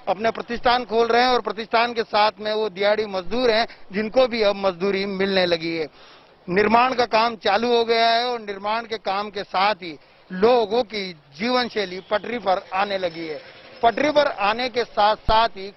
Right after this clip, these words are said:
कोरोना का जो कहर है, वो लगातार बढ़ता जा रहा है। कोटा के लिए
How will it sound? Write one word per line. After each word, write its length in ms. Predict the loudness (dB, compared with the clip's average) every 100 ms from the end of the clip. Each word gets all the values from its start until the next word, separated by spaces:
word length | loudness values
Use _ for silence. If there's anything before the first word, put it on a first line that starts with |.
| -8
कोरोना 400 | -4 -4 -2 -2
का 140 | -2
जो 140 | -4 -8
कहर 360 | -2 2 4 2
है, 140 | -2
वो 160 | -4 -8
लगातार 580 | -8 -6 -4 0 0 -2 -6
बढ़ता 280 | -8 -6
जा 180 | -4 -4
रहा 120 | -4
है। 100 | -6 -10 -16 -6 0
कोटा 260 | 2 2
के 120 | 2 0
लिए 240 | 2